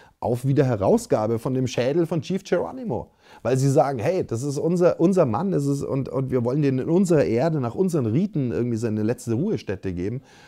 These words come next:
Und wir wollen nicht, dass unser Schädel eventuell vielleicht sogar,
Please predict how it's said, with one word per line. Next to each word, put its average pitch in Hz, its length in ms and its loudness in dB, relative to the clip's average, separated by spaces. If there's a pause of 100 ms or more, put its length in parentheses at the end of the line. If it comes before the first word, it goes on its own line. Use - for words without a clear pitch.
(160)
Und 131 180 2
wir 123 140 8
wollen 185 240 2
nicht, 147 180 0
dass 120 140 0
unser 151 260 2
Schädel 139 380 0
eventuell 147 580 2
vielleicht 143 300 0
sogar, 135 340 2